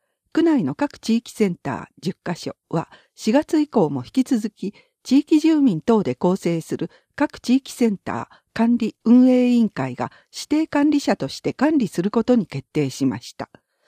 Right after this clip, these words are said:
指定期間、四月一日から三年間。問い合わせ、地域コミュニティ課、コミュニティ係、本庁舎一階、電話五二七三四一二七へ。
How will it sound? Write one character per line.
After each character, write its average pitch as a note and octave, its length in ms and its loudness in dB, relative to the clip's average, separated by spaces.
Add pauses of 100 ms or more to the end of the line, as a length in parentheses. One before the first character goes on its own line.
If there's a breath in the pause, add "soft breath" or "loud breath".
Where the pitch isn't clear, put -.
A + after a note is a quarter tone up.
(180)
指 - 140 -20
定 A3 200 2
期 - 160 -20
間、 - 220 -10 (260 soft breath)
四 A3+ 180 -2
月 D4 220 -2
一 C4+ 260 -2
日 C4 200 -6
か F3 120 -6
ら A#2 120 -8
三 F#3+ 280 -2
年 D#3+ 240 -4
間。 - 180 -16 (460)
問 G3 160 2
い F#3 60 0
合 E3 60 -2
わ D#3+ 100 -2
せ、 - 200 -8 (220)
地 D4+ 180 0
域 - 200 -8
コ E3+ 120 0
ミ G#3 120 2
ュ G3 40 2
ニ G3 100 -2
テ - 120 -20
ィ - 40 -20
課、 - 160 -4 (100)
コ - 80 0
ミ A#3 120 6
ュ - 20 8
ニ A#3+ 100 4
テ G#3+ 120 -4
ィ - 20 0
係、 - 420 -6 (180 soft breath)
本 C4+ 180 4
庁 C4 220 0
舎 C#3+ 160 -4
一 A#2+ 120 -8 (140)
階、 - 240 -8 (300 soft breath)
電 F#3 220 0
話 E3 180 -4 (260 soft breath)
五 C#4 220 4
二 D#4+ 220 2
七 D#3 240 -2
三 D3 300 -4
四 C4+ 300 4
一 C#4 220 -2
二 F3 200 2
七 C#3+ 320 -4
へ。 - 160 -18